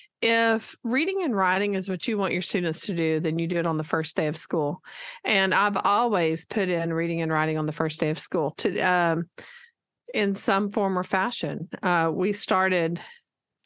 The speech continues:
right off the, the bat and, um, uh, our first day back, and the kids had to write. I mean, they were, I said, "This is assignment, you're turning it in." And they got to choose what, you know, the things that they wrote about. But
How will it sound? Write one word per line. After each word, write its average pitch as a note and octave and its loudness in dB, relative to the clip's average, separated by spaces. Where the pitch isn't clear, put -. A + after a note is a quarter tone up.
right F#3 2
off F#3+ 0
the, E3+ -2
the F3+ 0
bat F3 4
and, E3+ 2
um, D#3 0
uh, D3+ 2
our E3+ 0
first - 0
day F3 2
back, F3 0
and D#3+ 0
the F3 -2
kids F3+ -2
had G3 2
to F#3 0
write. F3 0
I E3 -2
mean, E3 -2
they D#3 0
were, E3+ -2
I F3 0
said, E3+ -2
"This E3 -2
is G#3 0
assignment, A3 0
you're F#3+ -4
turning F#3+ 0
it G3 0
in." B3+ 0
And C4 2
they C#4+ 2
got E4+ -2
to C#4 0
choose G#3+ -2
what, D4 0
you D#4+ -4
know, D#4 -2
the D#4 -4
things D#4 -2
that D4+ -6
they C#4 2
wrote B3+ 2
about. C#4+ 0
But F3 0